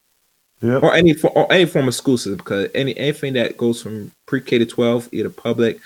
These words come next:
Speaker 2: charter, private, is the same programming. You know, no different. People think that the education is gonna be just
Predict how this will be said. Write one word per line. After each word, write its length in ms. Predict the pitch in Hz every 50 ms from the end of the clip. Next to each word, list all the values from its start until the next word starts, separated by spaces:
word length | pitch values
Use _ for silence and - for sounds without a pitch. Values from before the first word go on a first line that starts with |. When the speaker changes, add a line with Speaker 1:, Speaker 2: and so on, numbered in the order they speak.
| - - - - -
Speaker 2:
charter, 320 | - - 131 120 113 107
private, 320 | 104 - 117 117 120 120 - - - _ -
is 140 | - 120 113
the 40 | 110
same 480 | - - 135 123 123 120 123 127 123
programming. 460 | - - 123 113 - - - - - _ _ _ _ _ _ _ _ _ _ _ _ _ _ _ _ _ _ _ _ _ _ _ _ _ _ _ _ _ _ -
You 80 | 110
know, 120 | 104 110 117 117 _ _ _ _ -
no 140 | - 104 127
different. 340 | 127 110 - - - - _ _ _ - - - - - _ _ _ _ _ _ _ _ _ _ _ _ _ _
People 180 | - 123 120 120
think 180 | - 135 127 -
that 100 | - 117
the 100 | 110 -
education 420 | - 120 120 - - 123 117 - 110
is 80 | 101
gonna 160 | - 98 101 101
be 120 | 95 98
just 320 | 101 98 92 - - -